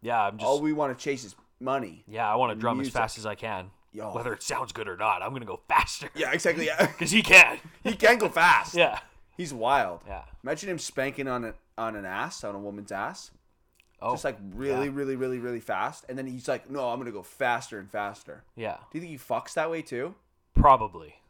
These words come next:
Speaker 2: Really?
Speaker 1: Yeah.
Speaker 2: Oh my fuck.
Speaker 1: That guy's got big dick energy.
Speaker 2: Does he?
Speaker 1: Like, before big dick energy was a thing.
Speaker 2: Uh, we're talking s-, solely about Travis Barker, if you didn't know. <laughs> Yeah, I'm gonna throw his name out there. He's, uh, with one of the Kardashians now. Did you know that?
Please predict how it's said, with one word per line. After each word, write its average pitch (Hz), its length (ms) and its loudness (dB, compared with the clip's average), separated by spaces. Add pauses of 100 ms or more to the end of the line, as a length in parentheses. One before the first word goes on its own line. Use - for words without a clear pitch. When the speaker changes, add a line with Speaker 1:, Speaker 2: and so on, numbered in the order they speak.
(260)
Speaker 2:
Really? 294 720 6
Speaker 1:
Yeah. 202 200 -6 (340)
Speaker 2:
Oh 165 320 8
my 107 200 -4
fuck. 131 720 2
Speaker 1:
That 147 100 0
guy's 165 240 6
got 135 240 0
big 120 180 -4
dick 107 200 -8
energy. 87 480 -16 (760)
Speaker 2:
Does 165 220 0
he? 285 100 2
Speaker 1:
Like, 135 340 0
before 135 480 2
big 107 280 -8
dick 104 200 -6
energy 98 300 -12
was 90 160 -14
a 87 60 -14
thing. 80 320 -18 (440)
Speaker 2:
Uh, 165 360 6
we're 175 100 2
talking 190 460 2
s-, - 240 -20 (240)
solely 196 360 0
about 175 200 2
Travis 156 300 0
Barker, 131 360 0
if 170 100 -6
you 151 60 -4
didn't - 200 4
know. - 180 8
<laughs> - 20 0
Yeah, - 260 8 (140)
I'm 202 140 0
gonna - 120 -2
throw 190 200 0
his 151 100 -2
name 143 140 0
out 143 100 2
there. 151 160 -2 (300)
He's, 240 200 0
uh, 233 240 10
with 254 200 0
one 269 160 6
of 254 80 2
the - 80 4
Kardashians 170 720 2
now. 107 160 -2
Did 117 160 -10
you 139 80 -6
know 151 160 0
that? 247 260 0